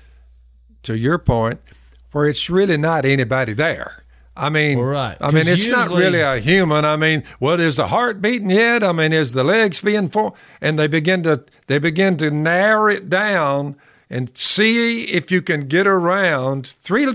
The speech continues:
Speaker 1: three words. Do not murder. Well, I'm just looking at the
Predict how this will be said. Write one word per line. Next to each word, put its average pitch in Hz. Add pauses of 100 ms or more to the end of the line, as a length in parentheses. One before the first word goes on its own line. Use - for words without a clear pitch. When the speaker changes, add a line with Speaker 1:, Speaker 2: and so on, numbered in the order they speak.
(140)
Speaker 1:
three 262
words. 156 (520)
Do 160 (640)
not 127 (480)
murder. 123 (640)
Well, 113
I'm 143
just 151
looking 147
at 120
the 104